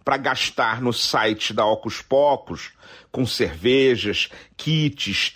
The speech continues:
taças, packs e presentes. Os enigmas vão de ilusão de ótica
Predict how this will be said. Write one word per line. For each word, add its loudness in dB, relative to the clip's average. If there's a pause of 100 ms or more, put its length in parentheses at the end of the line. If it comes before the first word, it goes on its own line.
taças, -2 (360)
packs 0
e 2
presentes. -2 (480)
Os 2
enigmas 2 (220)
vão 2
de 0
ilusão 4
de 0
ótica 2